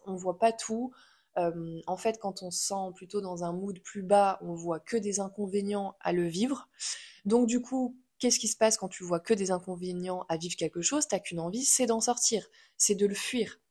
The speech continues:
Donc, t'es absolument pas dans la compréhension, tu es dans l'incompréhension. Et quand on fuit quelque chose, est-ce qu'on essaie de le comprendre ? Non. Donc, ce qui va se passer, c'est que la prochaine fois que tu vis la même chose,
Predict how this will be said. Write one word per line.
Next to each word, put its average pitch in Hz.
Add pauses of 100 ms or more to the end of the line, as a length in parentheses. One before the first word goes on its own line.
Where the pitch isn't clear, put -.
Donc, 262
t'es 220
absolument 233
pas 220
dans 175
la 160
compréhension, 226
tu -
es 202
dans 160
l'incompréhension. 220 (300)
Et 196
quand 220
on 190
fuit 277
quelque 202
chose, 285
est-ce 240
qu'on 214
essaie 226
de 226
le 214
comprendre ? 190
Non. 226 (300)
Donc, 220
ce -
qui -
va 233
se 214
passer, 190
c'est 214
que -
la 156
prochaine 254
fois 240
que 226
tu -
vis 196
la 170
même 156
chose, 277